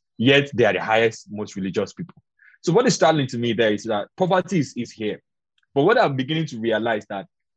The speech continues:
poverty, and I wrote this, I'm just gonna read a, a statement I wrote in this book. Uh, so my answer is gonna come from this research that was done in the U S in the nine-, in the nineteen nineties. So they move people. It's called Move Research, M T O.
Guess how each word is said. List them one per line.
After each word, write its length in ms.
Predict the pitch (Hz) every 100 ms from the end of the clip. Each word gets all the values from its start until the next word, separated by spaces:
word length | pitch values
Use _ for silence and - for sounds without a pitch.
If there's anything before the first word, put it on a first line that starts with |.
| _ -
poverty, 540 | 196 165 139 - 87
and 140 | 110 117
I 60 |
wrote 300 | 113 135 139
this, 160 | - 139
I'm 140 | 123
just 140 | 120 131
gonna 140 | 113
read 120 | 104
a, 260 | 95 - -
a 40 |
statement 340 | 95 113 101 95
I 60 |
wrote 180 | 90 95
in 80 | 90
this 160 | 90 90
book. 240 | 78 - _ _ - -
Uh, 120 | 135
so 120 | 139
my 180 | 165 147
answer 260 | 143 165 185
is 80 | 147
gonna 160 | 139
come 160 | 135 127
from 160 | 113
this 180 | 110 113
research 320 | 107 - 107
that 80 | 98
was 140 | 95 87
done 160 | 101
in 60 | 95
the 140 | 92
U 200 | 98 101
S 200 | 87 - -
in 120 | 98
the 60 |
nine-, 220 | 98 107 120
in 140 | 107
the 80 | 104
nineteen 600 | 104 113 113 120 110 110 - 95 98
nineties. 520 | 101 104 - 85 - _ _ _ _ _ -
So 80 | 135
they 80 | 139
move 240 | 160 175
people. 360 | 139 - 92 - _ _ _ _ _ _ - -
It's 160 | 127 117
called 200 | 147 139
Move 260 | 139 135 - _ _ _ _ _ _ _ _ -
Research, 380 | - - - - - -
M 140 | 113
T 240 | 110 110 98
O. 160 | 78